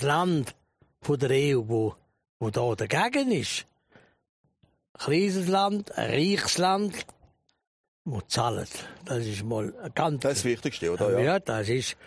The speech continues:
Speaker 1: über das redet man nicht, aber das ist der Hauptgrund. Zahlen. Und wenn sie England verlieren,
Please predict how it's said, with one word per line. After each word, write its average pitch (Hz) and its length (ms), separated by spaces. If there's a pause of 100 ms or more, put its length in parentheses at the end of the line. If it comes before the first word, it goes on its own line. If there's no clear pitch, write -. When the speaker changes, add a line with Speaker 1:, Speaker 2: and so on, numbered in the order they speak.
Speaker 1:
über 151 200
das 151 140
redet 220 220
man 262 140
nicht, 233 140
aber 151 200
das 135 200
ist 180 240 (320)
der 117 140
Hauptgrund. 117 680 (360)
Zahlen. 135 420 (760)
Und 160 200
wenn 147 200
sie 123 260
England 202 600
verlieren, 214 600